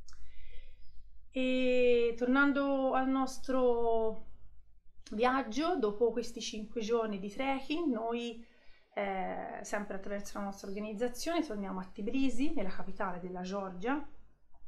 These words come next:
dove qui ci prendiamo dei giorni per fare delle visite di tipo culturale e enogastronomico, eh, e visitiamo ovviamente la città,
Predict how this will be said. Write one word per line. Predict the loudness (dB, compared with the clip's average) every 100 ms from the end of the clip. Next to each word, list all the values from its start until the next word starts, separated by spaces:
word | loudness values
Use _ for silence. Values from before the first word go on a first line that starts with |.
| -10
dove | -2 0 0 -2
qui | -2 0 0 -4 -12 -10 -6
ci | -4
prendiamo | -2 -2 0 0 0 0 0 0
dei | 0 -2
giorni | 0 4 4
per | 4 0
fare | -2 -4 -2
delle | -2 -2
visite | -4 -6 -4 -2 -2 -4
di |
tipo | -6 -10 -12
culturale | -10 -8 -6 -4 -4 -2 -2 -2 -8 -20 -20 -12
e | -6
enogastronomico, | -6 -6 -10 -8 -6 -4 -6 -6 -4 -2 -4
eh, | -8 -6 -6 -6 -8 -8 -8 -10 -14 -20 -20 -20 -16
e | -4 0 0 0 0 0
visitiamo | -2 -4 -4 -6 -4
ovviamente | -4 -4 -6 -8 -8 -8 -8 -12 -10
la | -10
città, | -10 -6 -2 -2